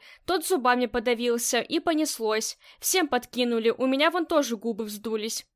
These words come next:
Суки ментовские. Он потрогал опухшую губу. Хохлу-то не привыкать, он из двенадцати лет «Пять, наверное, в ШИЗО провел, а я мальчик нежный, я там редко бывал».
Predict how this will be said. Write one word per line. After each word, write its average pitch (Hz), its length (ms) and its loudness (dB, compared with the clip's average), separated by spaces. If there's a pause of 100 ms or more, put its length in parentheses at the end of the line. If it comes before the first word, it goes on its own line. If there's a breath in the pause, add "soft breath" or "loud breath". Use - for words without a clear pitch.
Суки 233 400 -6
ментовские. 226 800 -4 (640)
Он 359 220 2
потрогал 285 520 4
опухшую 269 600 -2
губу. 208 440 -4 (440 soft breath)
Хохлу-то 302 440 -2
не 320 120 2
привыкать, 320 760 0
он 269 220 6
из 277 120 2
двенадцати 285 600 -2
лет 302 360 -2 (280 soft breath)
«Пять, 370 240 4
наверное, 320 540 2
в 311 40 -6
ШИЗО 262 320 0
провел, 214 560 -2
а 233 120 2
я 320 340 2
мальчик 277 460 -2
нежный, 247 600 0
я 262 180 2
там 311 180 2
редко 226 340 0
бывал». 220 460 -2